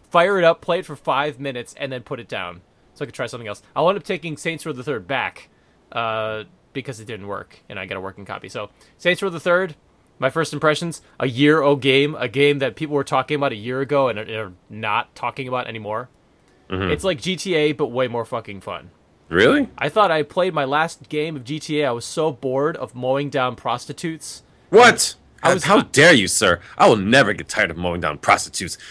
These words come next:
Speaker 2: Grand Theft Auto Five is just around the corner.
Speaker 1: Dude, I've mowed down so many prostitutes, giggling and giggling. I mean, I, you don't know how many hours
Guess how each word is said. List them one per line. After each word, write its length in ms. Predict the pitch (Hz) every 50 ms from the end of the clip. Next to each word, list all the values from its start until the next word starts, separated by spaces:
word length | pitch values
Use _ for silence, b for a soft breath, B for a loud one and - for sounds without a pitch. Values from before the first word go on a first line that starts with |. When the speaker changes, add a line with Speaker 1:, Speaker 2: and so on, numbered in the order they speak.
| B B
Speaker 2:
Grand 220 | - 156 175 190 185
Theft 160 | 196 - 175
Auto 140 | 165 156 -
Five 360 | - - 135 127 127 101 -
is 140 | 78 - -
just 260 | - 185 170 - -
around 200 | 135 120 104 85
the 40 | 78
corner. 520 | - - 160 143 120 92 78 64 - _ _ _ _ _ _
Speaker 1:
Dude, 260 | 160 160 131 107 - _ _ _ _ _ _ _ _ _ _ _ -
I've 180 | 120 147 170
mowed 200 | 180 180 185 185
down 220 | 180 165 151 139 -
so 280 | - - - 151 143
many 160 | 147 160 175
prostitutes, 800 | 170 - - 156 143 143 - - - - - 135 120 - - - b b b b 120 110 104 -
giggling 520 | 160 170 190 180 196 190 190 185 185 190
and 200 | 151 147 143 131
giggling. 240 | 117 151 151 143 139 139
I 40 |
mean, 180 | 143 143 147 170 -
I, 80 | 170 190
you 160 | 175 180 214
don't 120 | 247 302
know 120 | 277 240 180
how 100 | 175 202
many 180 | 214 196 180 - -
hours 580 | 151 156 190 196 175 160 131 113 107 - -